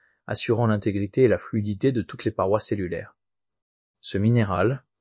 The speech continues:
joue un rôle central dans le métabolisme énergétique, via les liaisons hautement énergétiques de la molécule d'adénosine triphosphate,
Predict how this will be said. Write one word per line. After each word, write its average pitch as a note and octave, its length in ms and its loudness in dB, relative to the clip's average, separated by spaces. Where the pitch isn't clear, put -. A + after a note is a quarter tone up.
joue A2+ 340 0
un A2 80 0
rôle A2+ 260 6
central A#2+ 540 4
dans G2 100 4
le F#2+ 80 0
métabolisme A2 640 2
énergétique, G#2+ 760 -2
via G2 220 8
les G2 100 6
liaisons G2+ 480 2
hautement B2+ 380 0
énergétiques A2 600 0
de G#2 80 2
la F2 140 2
molécule G#2+ 440 0
d'adénosine G2+ 540 4
triphosphate, - 800 -4